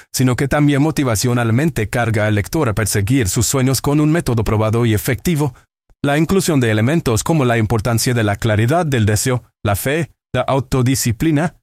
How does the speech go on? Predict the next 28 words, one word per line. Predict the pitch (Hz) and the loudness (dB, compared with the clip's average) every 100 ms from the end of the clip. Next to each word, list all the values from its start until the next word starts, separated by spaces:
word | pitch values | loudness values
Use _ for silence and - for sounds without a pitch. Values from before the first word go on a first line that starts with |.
| - | -6
el | 123 | 0
liderazgo | 117 107 107 147 190 156 170 | 0 0 0 0 0 0 0
y | 143 | 2
la | 131 | 0
colaboración | 113 117 95 101 95 - 139 143 | 0 0 0 0 0 0 0 2
en | 110 | 2
una | 110 107 | 2 2
mente | 117 117 110 | 2 2 2
maestra | 107 190 - 185 131 | 2 0 -2 -2 0
proporcionan | 127 - 123 - 139 131 | -2 0 -2 0 0 2
un | 117 113 | 2 4
marco | 123 156 127 | 2 2 0
integral | 117 117 107 101 | 0 0 -2 -2
para | 113 143 143 | -2 -2 0
el | 123 - _ - | -2 -6 _ -6
éxito | 120 - 156 160 | -4 -2 -2 0
en | 139 | 0
cualquier | 127 127 104 139 160 | 0 -2 0 -2 0
área. | 185 147 - _ _ _ _ _ - - | 0 -2 -4 _ _ _ _ _ -20 -6
Este | 196 202 202 | -2 0 2
libro | 226 208 | 2 2
no | 190 196 | 2 2
solo | 170 135 | 0 0
te | 113 | 2
enseña | 104 - 101 | 0 2 0
cómo | 104 165 170 | 0 0 0
ser | 190 143 | 0 0
rico, | 143 143 | 0 -2